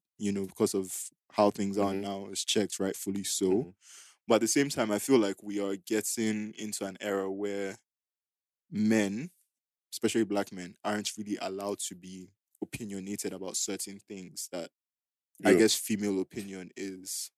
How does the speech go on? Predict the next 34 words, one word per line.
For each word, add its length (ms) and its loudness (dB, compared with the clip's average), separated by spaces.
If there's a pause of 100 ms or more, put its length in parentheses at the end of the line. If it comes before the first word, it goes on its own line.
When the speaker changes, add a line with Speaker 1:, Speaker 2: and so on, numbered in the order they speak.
(160)
Speaker 2:
Yeah. 220 0 (160)
Speaker 1:
weighed 320 4
on 280 -4 (480)
Speaker 2:
They 100 2
say, 0 -
they 60 10
Speaker 1:
differently. 260 12
Speaker 2:
say 100 8
you 60 10
should 140 2
stay 160 12
out 120 8
of, 160 4
stay 220 8
out 100 8
of 80 6
women's 320 4
business, 480 -2
man. 260 -12 (220)
<laughs> 800 -16
Like, 480 10
that's 280 12
the 80 -2
saying, 440 12
bro, 240 6
Speaker 1:
But 140 6
Speaker 2:
but 80 2
Speaker 1:
the 80 -4
thing 260 0
is, 280 -6
most 240 -2
of 140 2
these 280 -6
things 540 -10